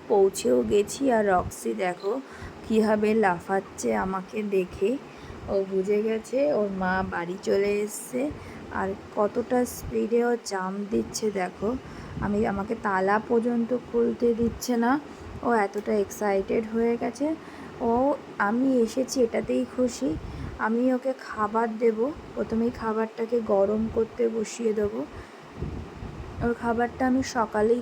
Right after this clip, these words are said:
করে রেখেছিলাম। রেখে আমি গেছিলাম দিদিভাইদের বাড়িতে। এখন একটু গরম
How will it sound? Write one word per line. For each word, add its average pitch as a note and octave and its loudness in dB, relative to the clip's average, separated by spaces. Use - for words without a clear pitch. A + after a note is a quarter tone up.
করে A3 4
রেখেছিলাম। B3 2
রেখে B3+ 4
আমি A3 2
গেছিলাম G#3+ 2
দিদিভাইদের A3 0
বাড়িতে। A#3 2
এখন A3 -2
একটু A3+ -4
গরম G3 2